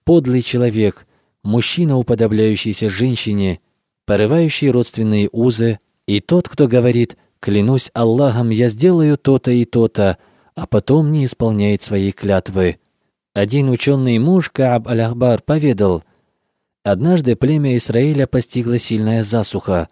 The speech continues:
Муса, алейхиссалям, несколько раз просил Аллаха не спаслать им дождь, но дождя всё не было. И Всевышний Аллах внушил ему: "Воистину, я не отвечу тебе и тем, кто с тобой,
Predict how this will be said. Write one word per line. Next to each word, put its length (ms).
Муса, 540
алейхиссалям, 720
несколько 460
раз 200
просил 380
Аллаха 460
не 80
спаслать 520
им 180
дождь, 380
но 160
дождя 420
всё 240
не 220
было. 340
И 80
Всевышний 540
Аллах 300
внушил 380
ему: 360
"Воистину, 760
я 200
не 140
отвечу 420
тебе 380
и 180
тем, 240
кто 200
с 80
тобой, 480